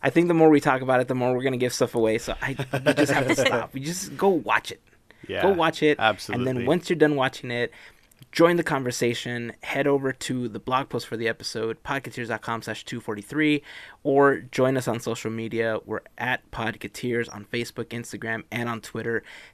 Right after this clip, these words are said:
Speaker 1: Tell us what you guys thought after you guys watched it. How did you feel compared to other Pixar shorts? And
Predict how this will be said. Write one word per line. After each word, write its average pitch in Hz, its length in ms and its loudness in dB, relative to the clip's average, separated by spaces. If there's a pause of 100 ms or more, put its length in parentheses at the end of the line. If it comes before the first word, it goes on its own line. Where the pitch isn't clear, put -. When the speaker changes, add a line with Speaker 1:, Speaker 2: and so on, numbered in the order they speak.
Speaker 1:
Tell 135 180 -4
us 156 160 -2
what 117 120 0
you 120 180 0
guys 113 300 -4
thought 98 240 -10
after 95 260 -10
you 95 120 -14
guys 92 280 -10
watched - 320 -14
it. 98 100 -10
How 127 200 -4
did 110 280 -6
you 156 160 -2
feel 98 480 -10 (360)
compared 117 420 -2
to 120 240 -2
other 123 300 0
Pixar 90 480 -10
shorts? 113 580 -12
And 113 400 -6